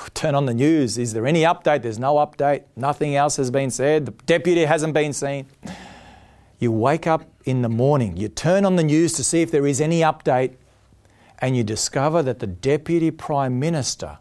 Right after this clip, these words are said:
on his way home from Parliament House,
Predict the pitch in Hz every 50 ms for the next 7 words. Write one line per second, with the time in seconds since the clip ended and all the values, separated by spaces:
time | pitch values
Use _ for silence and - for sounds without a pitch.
0 | _ _ _ _ _ - _ - - - _ - - 139 170 190 202 175 165 180
1 | 175 135 135 131 151 156 151 143 131 117 131 151 165 175 180 190 202 214 202 -
2 | _ _ _ _ _ - - - _ - - 160 143 131 107 - - 156 160 175
3 | 185 185 185 185 175 147 151 160 147 127 117 117 - -